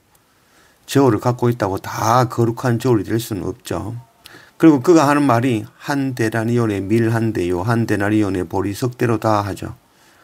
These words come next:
한 데나리온은 하루 품삯이죠. 하루 종일 일해서 받는 것이 밀 한 대라는 거죠. 밀 한 대로는 한 식구가 하루를 살기에도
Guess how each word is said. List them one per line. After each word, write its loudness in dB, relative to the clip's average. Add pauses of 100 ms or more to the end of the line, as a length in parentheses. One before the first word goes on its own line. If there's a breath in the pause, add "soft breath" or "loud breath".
(140 soft breath)
한 -2
데나리온은 0
하루 -2
품삯이죠. -6 (760 soft breath)
하루 0
종일 4
일해서 0
받는 -4
것이 -4
밀 0
한 0
대라는 -4
거죠. -12 (600 soft breath)
밀 2
한 0
대로는 0 (320 soft breath)
한 2
식구가 0
하루를 2
살기에도 -2